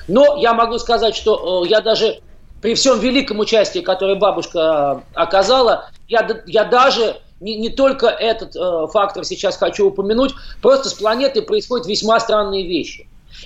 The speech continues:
И, э, то, что происходит сейчас с пандемией коронавируса, по-моему, это очень си-, ну, это не только, по-моему,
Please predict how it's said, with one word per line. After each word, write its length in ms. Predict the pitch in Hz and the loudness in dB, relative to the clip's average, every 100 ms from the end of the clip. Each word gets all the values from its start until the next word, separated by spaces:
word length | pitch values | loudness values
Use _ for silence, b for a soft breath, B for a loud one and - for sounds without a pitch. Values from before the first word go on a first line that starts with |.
| - | -4
И, 300 | 190 202 202 | 0 4 4
э, 400 | 196 190 180 165 | 6 4 4 2
то, 100 | 240 | 2
что 140 | 240 220 | 0 0
происходит 500 | - 214 220 202 202 | -2 -2 0 -2 -2
сейчас 440 | 208 - 202 - | -4 2 2 2
с 40 | |
пандемией 460 | 170 170 196 202 185 | -4 -4 -2 0 0
коронавируса, 760 | - 180 180 180 208 233 196 165 | 0 2 0 0 2 2 2 0
по-моему, 380 | 170 180 196 185 | 0 0 -2 -2
это 260 | 196 190 | -2 -2
очень 340 | 175 214 - 175 | 0 0 0 -6
си-, 140 | - | -8
ну, 60 | 247 | -6
это 160 | 262 | -6
не 120 | 190 170 | -6 0
только, 300 | 233 233 - | 0 0 0
по-моему, 480 | 220 202 190 160 | 0 0 -4 -6